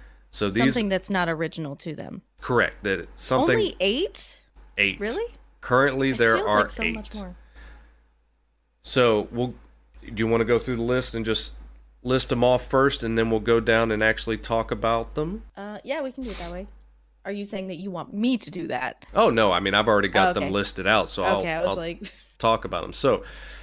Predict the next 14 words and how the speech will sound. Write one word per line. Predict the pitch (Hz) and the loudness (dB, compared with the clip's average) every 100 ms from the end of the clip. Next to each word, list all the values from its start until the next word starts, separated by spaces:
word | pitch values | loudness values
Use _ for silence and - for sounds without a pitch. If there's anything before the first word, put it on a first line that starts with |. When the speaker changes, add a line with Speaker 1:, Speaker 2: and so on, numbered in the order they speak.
| - - - | -20 -10 2
Speaker 2:
Yeah. | 131 | 4
Speaker 1:
the, | 123 117 - | 4 2 -2
of | 127 - | -2 2
course, | 180 185 - | 4 4 4
the | 143 - | 2 2
eight | 143 170 - | 2 2 0
licensed | 120 135 143 139 135 - | 4 4 4 2 -2 -2
killers | 110 101 113 - - - - - | -2 0 -2 -2 -4 -8 -12 0
are | 104 107 101 95 | 2 4 2 0
Freddy | - 117 120 156 | 0 2 2 2
Krueger, | 127 120 120 135 143 - - | -2 -2 -2 -4 -8 -18 -2
Michael | 104 127 156 | 2 2 2
Myers, | 113 98 95 107 113 - - - | 2 4 2 0 -2 -8 -12 -4
Leatherface, | 107 123 110 - 95 90 107 - - | 2 2 2 0 -2 -2 -4 -8 -10